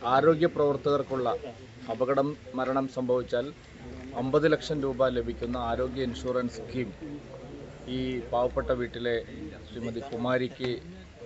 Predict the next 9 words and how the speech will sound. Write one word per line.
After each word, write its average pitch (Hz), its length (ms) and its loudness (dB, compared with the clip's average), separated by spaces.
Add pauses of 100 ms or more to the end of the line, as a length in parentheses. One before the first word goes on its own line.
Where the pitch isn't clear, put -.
(120)
ലഭിക്കുകയുണ്ടായി. 117 760 4 (1080)
മോദി 151 240 6
സർക്കാർ 156 460 6 (1120)
കൊറോണ 151 360 8
ദുരിതകാലത്ത് 143 880 6 (1300)
ഈ 139 140 4 (340)
മഹാമാരിക്കെതിരെ 147 960 6
പൊരുതുന്ന 135 540 2
ആരോഗ്യ 143 460 6